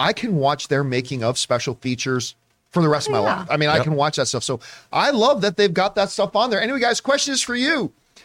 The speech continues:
Speaker 1: What do you think about this? September second, just a couple of weeks. Uh, Jurassic World Dominion is going to be on Peacock with all this bonus features as well. Are you intrigued by all the bonus stuff? <laughs> Maybe you don't care at all about it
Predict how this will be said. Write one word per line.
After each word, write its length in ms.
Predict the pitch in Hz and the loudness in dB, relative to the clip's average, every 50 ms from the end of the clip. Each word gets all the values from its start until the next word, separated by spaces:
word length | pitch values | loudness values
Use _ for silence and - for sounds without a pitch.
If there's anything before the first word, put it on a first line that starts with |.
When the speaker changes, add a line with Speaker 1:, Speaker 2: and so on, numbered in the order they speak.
| - _ _ | -20 _ _
Speaker 1:
What 160 | - 202 277 330 | 0 2 4 4
do 60 | 320 | 4
you 120 | 285 330 | 4 4
think 180 | 320 339 320 294 | 2 0 -2 0
about 280 | 247 202 220 202 196 | 0 2 2 2 2
this? 140 | 190 180 170 | 2 0 0
September 380 | - 226 - - 269 269 262 359 | 0 -2 -2 -2 -2 0 0 0
second, 520 | - - 302 302 320 311 349 214 135 - - _ _ | 0 2 2 0 0 0 0 -2 -4 -6 -10 _ _
just 160 | - 214 - | -6 -4 -4
a 60 | - | 0
couple 200 | 214 262 262 269 | -2 0 2 2
of 60 | 262 | 2
weeks. 340 | 277 311 294 - - - - - _ _ _ _ _ - _ _ _ _ | 4 2 2 0 -2 -4 -6 -10 _ _ _ _ _ -20 _ _ _ _
Uh, 160 | - 165 185 | 0 0 0
Jurassic 440 | 175 135 165 180 214 240 254 269 240 | 0 2 2 2 2 2 0 -2 -2
World 160 | 233 240 233 | -2 -2 0
Dominion 340 | 208 208 208 202 202 202 196 | 0 0 0 0 0 -2 -2
is 240 | 190 - 226 247 220 | -2 -2 -2 -2 0
going 140 | - 226 226 | -2 -2 -2
to 60 | 214 | 0
be 120 | 202 208 | 0 0
on 100 | 208 190 | 0 -2
Peacock 320 | - - 190 165 202 190 175 | -2 -4 -4 -2 -2 -2 -2
with 120 | 175 165 170 | -2 0 2
all 140 | 180 208 | 2 2
this 160 | 208 214 - - | 2 0 -4 -2
bonus 280 | 170 185 185 185 165 | -4 -4 -4 -4 -4
features 380 | - 190 180 - 175 175 151 151 | -6 -6 -6 -6 -6 -6 -6 -6
as 100 | 143 143 | -6 -2
well. 300 | 170 208 202 202 202 202 - - - - | 0 2 2 2 0 -2 -8 -20 -16 -6
Are 80 | - 170 | -2 0
you 100 | 196 208 | 2 2
intrigued 460 | 196 170 - - 196 202 240 233 185 | 0 0 -4 -2 0 0 0 0 0
by 100 | 233 226 | 2 2
all 140 | 226 233 220 | 2 2 2
the 80 | 220 | 2
bonus 260 | 180 226 233 233 233 - | 0 0 -2 -2 -2 -2
stuff? 260 | - 254 262 254 254 | -2 -2 -2 0 0
<laughs> 120 | 196 160 | 0 0
Maybe 160 | 247 214 220 | 0 0 0
you 80 | 214 185 | -2 0
don't 240 | 214 208 202 208 - | 0 -2 -2 -2 -2
care 200 | - 202 175 175 | 0 0 2 2
at 40 | 170 | 4
all 200 | 165 160 165 165 | 4 4 4 2
about 260 | 156 143 147 139 139 143 | 2 0 0 2 2 2
it 160 | 143 139 | 2 0